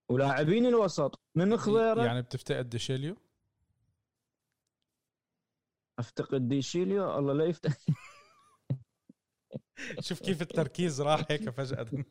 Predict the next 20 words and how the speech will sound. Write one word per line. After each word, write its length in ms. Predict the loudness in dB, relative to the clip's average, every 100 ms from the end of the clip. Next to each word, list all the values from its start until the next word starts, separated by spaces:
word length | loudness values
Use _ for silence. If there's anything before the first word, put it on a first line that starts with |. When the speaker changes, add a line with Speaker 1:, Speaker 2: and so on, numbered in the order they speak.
| _
Speaker 2:
<laughs> 260 | -20 -12 -4
كمل، 280 | -4 -4
كمل. 240 | -4 -4 -4 -8 _ _ -20 -20 _ _ _
Speaker 1:
<laughs> 640 | -4 -2 -4 -4 -4 -2 0
راح 200 | 2 4
لفرنسا. 580 | 4 4 2 2 0 0 -2 -6 _ _ _ _ _ _ _ _ _ _ _ _ _ _ -20 -20 _ _ _ -6 -6 -6 _ _ _ _ _ _ _ _ _ -10 -6
فإحنا 420 | -2 0 2 2
هذا 100 | 2
المركز، 600 | 4 4 2 2 0 0 0
عفوا، 540 | 0 0 -2 -2 0 -2 -2 -2
هذا 280 | 0 0 2
ال-، 220 | 2 2
ال-، 1000 | 2 0 0 -2 -2 -4 -2 -2 -2 -4 -8 -4
هاي 300 | 0 2 4
الجهة 500 | 4 4 4 2 0
أساسا 380 | 0 0 2
نايف 320 | 2 2 0 0
عندنا 260 | 0 0
مشكلة 380 | -2 -2 0 0
بيها. 280 | 0 -2